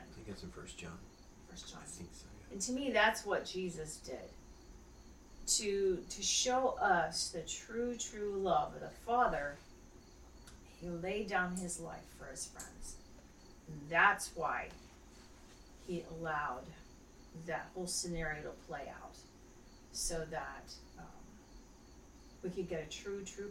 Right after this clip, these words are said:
Speaker 2: picture of God. Unfortunately, that's what then was twisted
Speaker 1: Mm-hmm.
Speaker 2: into this whole wrath of God, and God required a sacrifice, and it's just so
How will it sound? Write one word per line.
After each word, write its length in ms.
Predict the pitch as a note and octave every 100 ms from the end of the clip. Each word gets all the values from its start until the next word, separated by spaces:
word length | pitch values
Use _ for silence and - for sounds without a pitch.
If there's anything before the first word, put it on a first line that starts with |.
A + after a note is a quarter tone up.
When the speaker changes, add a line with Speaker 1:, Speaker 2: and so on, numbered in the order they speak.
| -
Speaker 2:
picture 420 | - - - - - -
of 160 | - -
God. 280 | - - - - - - - - - - - -
Unfortunately, 1000 | D3+ D3+ - A3+ A3 G#3+ F3 D#3 D3+ D#3 D#3
that's 400 | F3 D3+ D#3 -
what 240 | E3+ D3+ - - -
then 160 | D#3 C#3+ C#3
was 220 | A2+ -
twisted 600 | - A#3+ G#3+ - D#3 C#3 - - - G2 G2+
Speaker 1:
Mm-hmm. 120 | D#3 C#3+
Speaker 2:
into 200 | D3+ -
this 240 | D#3 -
whole 280 | F3 D#3 D#3 - -
wrath 340 | D#3 D#3+ -
of 60 | - - -
God, 320 | - - - -
and 120 | - - -
God 180 | - - -
required 720 | - - - F#3+ F3 D#3 B2
a 80 |
sacrifice, 920 | - - - - - - - - - -
and 80 | - - - - - - - - -
it's 220 | - -
just 260 | D#3 -
so 160 | F3+